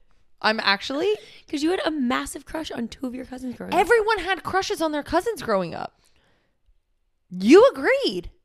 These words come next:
Speaker 2: Yeah, but not, like,
Speaker 1: <laughs>
Speaker 2: really.
Speaker 1: Yeah, but
Speaker 2: No, I had crushes. Like, I thought it would be cool to, like,
Speaker 1: You wanna be them. You wanna be their friend.
Speaker 2: Yeah, I, I
Speaker 1: I
Speaker 2: don't
Speaker 1: wasn't
Speaker 2: know.
Speaker 1: like, "I wanna kiss you."
Speaker 2: Okay, I thought you did. Sorry,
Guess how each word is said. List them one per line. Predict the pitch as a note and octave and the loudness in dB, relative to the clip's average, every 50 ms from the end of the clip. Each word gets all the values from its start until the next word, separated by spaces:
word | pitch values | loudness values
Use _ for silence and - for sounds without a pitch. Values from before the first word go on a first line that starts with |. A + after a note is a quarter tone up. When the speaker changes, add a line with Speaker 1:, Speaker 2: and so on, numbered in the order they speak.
| _ _ _ - | _ _ _ -18
Speaker 2:
Yeah, | C4 B3+ D#4+ D#4+ D#4+ | -10 -6 -6 -4 -4
but | D4 - A#3 | -6 -6 -8
not, | B3+ B3+ C4 C4+ C#4+ D4 | -6 -6 -6 -6 -6 -6
like, | D#4+ F4 - | -6 -6 4
Speaker 1:
<laughs> | - A3+ - F#3 | 4 4 4 4
Speaker 2:
really. | G#3 G#3 A3+ A#3+ A#3+ G3 D#3+ D3 C3+ B2 C#3+ A3 B3+ - _ _ | 0 0 0 0 -2 -2 -4 -6 -8 -8 -10 -12 -12 -14 _ _
Speaker 1:
Yeah, | A#3+ B3+ F#3+ G#3+ A3 A3 G#3+ G3+ | -4 -4 -2 0 2 4 4 4
but | F#3 F3 F#3+ F#3 F#3 F3 - - - _ _ _ _ _ _ - - - _ _ _ _ _ _ _ _ | 4 2 0 0 0 -2 -4 -6 -12 _ _ _ _ _ _ -20 -20 -20 _ _ _ _ _ _ _ _
Speaker 2:
No, | B3+ C#4+ D4+ C#4+ D4 D4 - | -4 -2 0 0 -2 -2 -2
I | - C4 C4 C#4 D4+ | 0 0 0 0 0
had | E4+ F4 E4+ - | -2 -4 -6 -4
crushes. | - E4+ D#4+ D#4 - E4 D#4 D4 B3+ - - - | -4 -2 -2 -2 -2 -4 -6 -6 -8 -12 -6 -4
Like, | B3+ A3+ G#3 - - | -4 -4 -4 -6 -6
I | - A3 G#3+ A#3 B3+ C4 C#4 - - _ - | -4 -4 -2 -2 -4 -6 -8 -10 -14 _ -8
thought | B3 A#3+ A#3+ | -8 -8 -6
it | - | -8
would | G3 G#3 | -10 -10
be | A3 - | -12 -16
cool | - - A3+ G#3+ G#3+ | -8 -2 0 0 0
to, | G#3+ G#3 | 2 0
like, | G3+ F#3 E3+ E3+ - - - _ _ _ _ _ _ _ _ _ _ _ _ _ _ _ _ | 0 0 0 -2 -4 -12 -20 _ _ _ _ _ _ _ _ _ _ _ _ _ _ _ _
Speaker 1:
You | - E3+ F3 F3+ | -8 -6 -4 -2
wanna | F#3 G#3+ A3+ | -2 -4 -4
be | G#3 _ - D4+ D4 C#4 C4 | -4 _ -6 -4 -4 -4 -4
them. | G3 F3+ D#3+ D#3 C#3+ C#3 D3 | -6 -6 -6 -6 -8 -10 -10
You | D3 D3 | -8 -8
wanna | - F3 | -6 -6
be | F#3+ G#3+ | -6 -4
their | A3+ B3 | -4 -6
friend. | A#3+ - C#4+ C#4 C4 A#3+ G#3+ F3+ E3 D3+ D3+ D3 | -6 -4 -4 -2 0 2 2 2 0 0 -2 -2
Speaker 2:
Yeah, | A3 G#3+ G3+ G3 F#3+ F#3 F3 D3+ C#3 G#2 C2+ | 0 2 2 2 2 2 0 -2 -2 -2 -4
I, | G1+ - - D3 - - - _ _ _ - | -4 -4 -6 -6 -8 -10 -14 _ _ _ -8
I | A3 A3+ | 0 4
Speaker 1:
I | C4 | 4
Speaker 2:
don't | C#4+ C4 | 6 6
Speaker 1:
wasn't | D4+ D#4+ - D4+ | 6 4 2 0
Speaker 2:
know. | C#4+ C#4+ | -2 -2
Speaker 1:
like, | C#4+ | -4
"I | B3+ | -4
wanna | B3+ B3 A3+ - | -2 -4 -4 -6
kiss | - - - C#4 D4+ - - - | -8 -8 -6 -6 -6 -6 -8 -10
you." | D3+ C#3+ - - A#3+ C4+ - _ _ _ _ _ _ _ _ _ _ _ _ _ _ _ _ _ _ _ _ - F3+ | -8 -8 -6 -6 -8 -8 -12 _ _ _ _ _ _ _ _ _ _ _ _ _ _ _ _ _ _ _ _ -20 -20
Speaker 2:
Okay, | - B3 B3 | -14 -14 -14
I | B3+ | -14
thought | A3+ - G#3 G3 G3+ | -14 -18 -20 -20 -20
you | G#3+ | -20
did. | G#3 - B3 G3 - - | -20 -20 -20 -20 -20 -20
Sorry, | - - A3 A3 G3+ E3+ | -20 -18 -16 -16 -16 -16